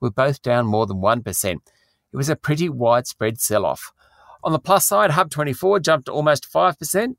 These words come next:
and Bapcor, which tumbled last week, was up four point six percent.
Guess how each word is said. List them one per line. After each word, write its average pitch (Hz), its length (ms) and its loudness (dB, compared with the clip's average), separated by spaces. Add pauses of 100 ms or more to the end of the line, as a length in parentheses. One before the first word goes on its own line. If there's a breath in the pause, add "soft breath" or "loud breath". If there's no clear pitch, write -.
and 117 180 -2
Bapcor, 151 480 2
which 170 220 -4
tumbled 143 440 -2
last 85 260 0
week, 170 260 0
was 123 140 -4
up - 160 -2
four 123 200 -4
point 117 260 -4
six 131 200 -4
percent. 95 380 -4